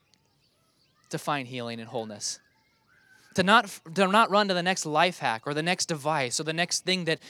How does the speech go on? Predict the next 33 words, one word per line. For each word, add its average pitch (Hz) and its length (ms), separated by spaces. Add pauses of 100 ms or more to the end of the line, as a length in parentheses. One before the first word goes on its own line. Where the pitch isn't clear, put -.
you 190 240
think 190 300
will 156 120
bring 175 340
you 165 160
wholeness, 147 640 (440)
but 170 120
rather 202 320
to 190 100
come 226 400
to 214 100
Jesus 165 720 (300)
as 165 220
the 175 120
balm, 180 400
as 151 160
the 165 240
ointment 156 540 (460)
for 175 120
your 170 160
sin-sick 202 1040
soul. 147 480 (600)
Not 196 240
to 262 100
get 226 160
something 208 320
from 202 320
him, 143 200
but 160 160
to 170 80
simply 202 480
have 180 420
him 113 260